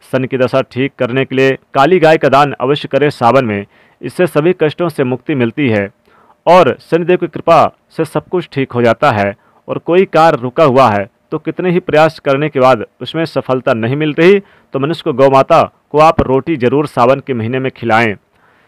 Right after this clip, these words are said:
सावन के महीने में पहली रोटी जो बने वो आप गाय को जरूर खिलाएं और उनके कान में अपनी मनोकामना अवश्य कहनी चाहिए। गाय की डेली पूजा करने से सावन के महीने में माँ लक्ष्मी प्रसन्न होती हैं और घर की आर्थिक स्थिति मजबूत हो जाती है।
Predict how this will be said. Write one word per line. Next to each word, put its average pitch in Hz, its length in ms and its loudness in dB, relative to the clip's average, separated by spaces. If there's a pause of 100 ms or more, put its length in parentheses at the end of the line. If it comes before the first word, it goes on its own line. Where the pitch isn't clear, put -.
(200)
सावन 165 260 2
के 190 140 -4
महीने 180 260 0
में 190 260 2 (260)
पहली 156 260 4
रोटी 160 340 2
जो 123 120 -2
बने 131 280 2
वो 151 240 -4 (120)
आप 160 240 2
गाय 131 240 2
को 151 140 -6
जरूर 131 300 -2
खिलाएं 107 360 -4 (320)
और 120 120 -6
उनके 131 220 -6
कान 131 260 0
में 135 80 -2
अपनी 131 220 -6
मनोकामना 131 540 -2
अवश्य 170 300 -4
कहनी 131 300 -4
चाहिए। 120 400 0 (580)
गाय 147 240 2
की 185 140 -4
डेली 156 300 2
पूजा 156 300 0
करने 147 300 -4
से 151 140 -6
सावन 139 340 -2
के 139 140 -10
महीने 120 260 -6
में 101 200 -6
माँ 147 180 2
लक्ष्मी 156 300 -2
प्रसन्न 131 340 -6
होती 113 360 -6
हैं 107 220 -4 (400)
और 123 140 -6
घर 120 180 -6
की 131 320 -6 (280)
आर्थिक 147 360 -2
स्थिति 156 320 -6
मजबूत 131 400 -2
हो 117 100 -2
जाती 117 320 0
है। 104 180 -4